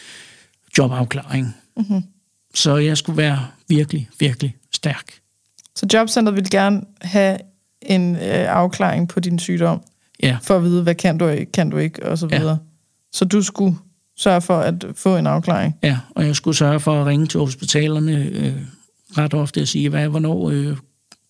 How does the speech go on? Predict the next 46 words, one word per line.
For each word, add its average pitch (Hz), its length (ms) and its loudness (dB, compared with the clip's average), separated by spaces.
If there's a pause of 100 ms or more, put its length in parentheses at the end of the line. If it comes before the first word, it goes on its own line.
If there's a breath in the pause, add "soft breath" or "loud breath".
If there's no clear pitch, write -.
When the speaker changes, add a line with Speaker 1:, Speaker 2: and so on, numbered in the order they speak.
(380)
Speaker 1:
hvornår 147 240 -2
kan 151 120 -8
jeg 156 80 -2
komme 147 200 -2
til? 143 220 -4 (460)
Speaker 2:
Mhm. 190 140 0
Det 151 80 -4 (1300)
er 190 40 2
måske 180 200 0
ikke 208 120 4
lige 208 60 2
det, 196 100 4
man 185 100 2
overskuer, 185 720 0 (280)
Speaker 1:
Nej. - 120 -2
Speaker 2:
eller 170 160 -2 (280)
sådan, 180 300 -2
i 185 80 -8
den 180 140 -2
situation. 180 500 -4
Speaker 1:
Nej. - 120 -12
Speaker 2:
Og - 80 -20 (280)
så - 60 -20
Speaker 1:
Og 220 60 2
så - 60 0
Speaker 2:
gik 220 160 2
det - 80 2
også 220 200 2
dårligt 214 280 4
med, 175 280 2 (200)
øh, - 120 0
ægteskabet? 196 600 -2
Speaker 1:
Ja, 139 120 2
det 139 140 0
gjorde 143 320 0
det. 117 80 -4 (160)
Øh, 147 340 0
også, 147 300 0
øh, 139 460 0
på 147 80 -6
grund 143 260 -2
af 143 120 0
min, 139 260 -4
øh, 131 200 -8 (720 soft breath)
ekskones... 135 840 0
Øh, 127 340 -2